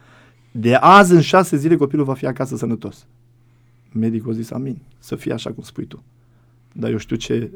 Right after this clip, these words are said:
ce am medical.” Vineri a fost accidentul. Duminică, între programe, când a fost la biserică în Happy Valley și acolo, de acolo e membrii ei, au dus copilul să-i facă remene la creier.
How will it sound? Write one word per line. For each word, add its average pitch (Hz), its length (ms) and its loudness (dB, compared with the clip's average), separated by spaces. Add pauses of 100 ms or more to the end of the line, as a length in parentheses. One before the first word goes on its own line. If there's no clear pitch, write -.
(160)
ce - 160 -6
am 120 320 0
medical.” 113 540 -4 (1000)
Vineri 180 380 2
a 170 40 6
fost 170 180 -2
accidentul. 143 500 -4 (720)
Duminică, 147 520 0
între 135 180 0
programe, 117 560 -6 (440)
când 120 140 -10
a 117 40 -8
fost 123 160 -6
la 123 120 -6 (240)
biserică 117 500 -4
în 117 180 -2
Happy 120 220 -6
Valley 120 240 -6
și - 80 -10
acolo, 123 220 -8 (180)
de 123 100 -4
acolo 123 200 -2
e 110 120 -4 (100)
membrii 117 420 -4
ei, 135 160 -8 (480)
au 123 140 -2
dus 170 200 2
copilul 143 540 2 (220)
să-i - 180 -8
facă 127 200 -6
remene 120 260 -2
la 113 100 -6
creier. 107 300 -14